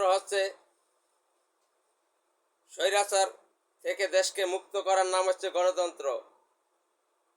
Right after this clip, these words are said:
গণতন্ত্রের মিনিংস বোঝেন না,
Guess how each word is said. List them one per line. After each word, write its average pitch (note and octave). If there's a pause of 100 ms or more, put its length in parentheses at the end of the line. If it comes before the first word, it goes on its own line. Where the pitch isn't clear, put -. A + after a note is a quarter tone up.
(2000)
গণতন্ত্রের F#3
মিনিংস F#3
বোঝেন F#3+
না, F#3+